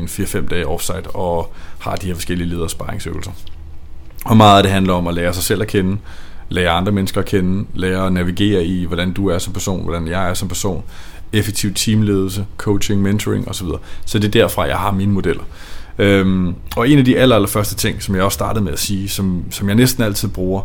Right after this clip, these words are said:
det er at få, øh, sat rammen for samtalen. Altså, så spørgsmålet om, hvor lang tid har vi i dag? Altså, det, simpelthen sige det højt. "Vi har tyve minutter i dag til at tale om det her. Jeg kan forstå, at du gerne vil have hjælp til det og det og det.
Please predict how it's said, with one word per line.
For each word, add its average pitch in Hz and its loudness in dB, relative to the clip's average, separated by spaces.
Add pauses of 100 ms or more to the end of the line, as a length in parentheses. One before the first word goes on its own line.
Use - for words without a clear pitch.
(320)
det 107 4
er 107 6
at 113 4
få, 98 2
øh, 98 0
sat 104 0
rammen 104 4
for 110 -2
samtalen. 92 2 (340)
Altså, 98 0
så - 0
spørgsmålet 120 2
om, 104 2 (520)
hvor 104 0
lang 123 2
tid 131 0
har 120 -2
vi 117 0
i - 0
dag? 95 -2 (500)
Altså, 92 -2 (140)
det, 107 0 (140)
simpelthen 120 4
sige 139 4
det 143 8
højt. - 6
"Vi 110 6
har 107 4
tyve 147 8
minutter 127 8
i - 4
dag 107 4
til 117 0
at - 0
tale 110 4
om 110 2
det 113 2
her. 123 0 (420)
Jeg 110 2
kan 110 2
forstå, 104 4
at 104 0
du 104 -2
gerne 104 2
vil 104 2
have 98 4
hjælp 98 2
til - -2
det 107 4
og 98 4
det 98 4
og 90 -2
det. 127 0